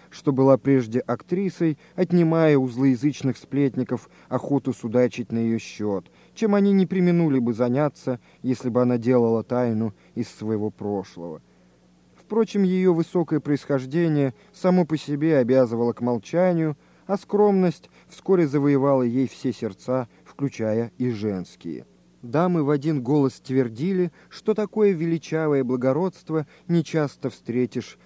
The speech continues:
даже и при дворе. Король Людовик тринадцатый, узнав о приключениях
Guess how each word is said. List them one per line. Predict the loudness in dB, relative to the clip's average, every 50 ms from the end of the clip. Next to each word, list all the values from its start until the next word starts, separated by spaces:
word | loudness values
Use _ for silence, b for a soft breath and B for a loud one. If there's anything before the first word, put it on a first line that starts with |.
| b b
даже | b -2 -2 -2 -2 -2 -4 -6
и | -8 -8 -10 -10
при | -8 -8 -10 -8
дворе. | -8 -6 -6 -6 -6 -8 -10 -12 -14 -18 _ _ _ _ _ _ _ _ _ _ _ _ _ -6
Король | -2 0 2 2 2 2
Людовик | 2 0 0 -2 -2 -2 -4 -6
тринадцатый, | -6 -6 -6 -4 -2 -2 -4 -4 -6 -10 -14 -8 -6 -6 -6 -6 b b b b b
узнав | -10 -6 -2 0 0 0 0 -2 -4
о | -8 -8
приключениях | -6 -6 -6 -4 -4 -4 -4 -2 0 0 0 0 0 -2 -4